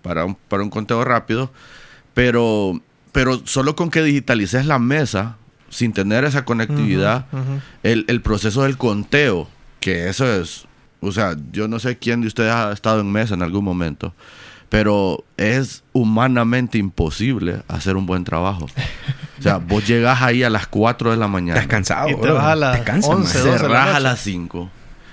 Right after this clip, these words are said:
Speaker 1: Y empezás, o sea, tenés ya más de doce horas de, de estar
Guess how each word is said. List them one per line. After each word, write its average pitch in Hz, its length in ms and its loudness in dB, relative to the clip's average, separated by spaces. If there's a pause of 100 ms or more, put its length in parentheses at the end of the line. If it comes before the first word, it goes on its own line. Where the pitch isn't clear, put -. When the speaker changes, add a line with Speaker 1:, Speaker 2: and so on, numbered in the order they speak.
(180)
Speaker 1:
Y 123 60 0
empezás, 117 520 2
o 113 60 -4
sea, 110 180 0
tenés 120 480 0
ya 117 420 4
más 117 280 2
de 123 80 2
doce 131 300 2
horas 123 360 2
de, 98 300 0
de 92 160 -4
estar 110 320 2